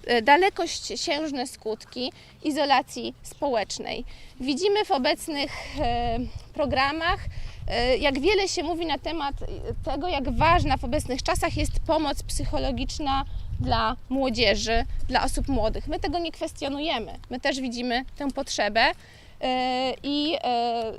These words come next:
z rozmów z panem posłem wiemy, że także zatroszczy się o ten, e, aspekt. Niemniej jednak, e, czy nie lepiej unikać tego, do czego doprowadził rok izolacji społecznej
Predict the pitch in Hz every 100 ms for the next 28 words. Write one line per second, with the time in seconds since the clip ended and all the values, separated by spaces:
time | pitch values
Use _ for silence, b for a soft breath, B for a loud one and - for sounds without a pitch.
0 | - - 151 214 311 285 254 - 262 -
1 | 240 247 269 277 - 269 254 247 220 220
2 | 262 320 b b 262 247 254 269 262 185
3 | 208 254 240 - 240 - 233 226 220 226
4 | B B - 240 240 226 - 233 - -
5 | - 285 311 370 392 349 247 254 302 233
6 | 214 175 127 - B B B 247 240 226
7 | - - - 277 247 247 - 262 262 285
8 | 277 - 247 233 254 277 359 - 185 -
9 | - - - - - - - - 240 -
10 | - - 208 220 294 254 233 233 262 226
11 | 226 214 214 202 226 - 240 240 - 240
12 | 233 240 262 - - - 254 220 220 -
13 | 214 240 302